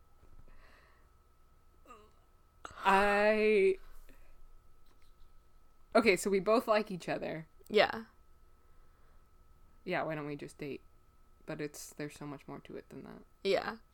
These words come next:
Speaker 2: Like, work and communication. Like,
Speaker 1: Like,
Speaker 2: deliberate actions.
Speaker 1: "Hey, let's go grab a meal," but then when you're at the meal, you're like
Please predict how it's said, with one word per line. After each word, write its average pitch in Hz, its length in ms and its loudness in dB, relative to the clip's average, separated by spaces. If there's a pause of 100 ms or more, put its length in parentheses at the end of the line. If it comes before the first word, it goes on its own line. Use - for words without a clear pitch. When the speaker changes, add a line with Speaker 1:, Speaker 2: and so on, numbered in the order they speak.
(160)
Speaker 2:
Like, 190 260 -4 (1120)
work - 500 -6 (680)
and 190 180 -8
communication. - 960 -12 (1160)
Like, 202 160 -16 (560)
Speaker 1:
Like, - 280 -14 (480)
Speaker 2:
deliberate 190 680 6
actions. - 640 -2
Speaker 1:
"Hey, 156 380 -2 (240)
let's 165 180 -10
go 156 600 -4 (1400)
grab 151 180 -12
a 147 40 -10
meal," 160 360 -4
but - 140 -14
then 156 160 -8
when 160 120 -6
you're 156 100 -6
at 156 80 -12
the 151 60 -10
meal, 160 300 -6
you're 143 140 -12
like - 240 -14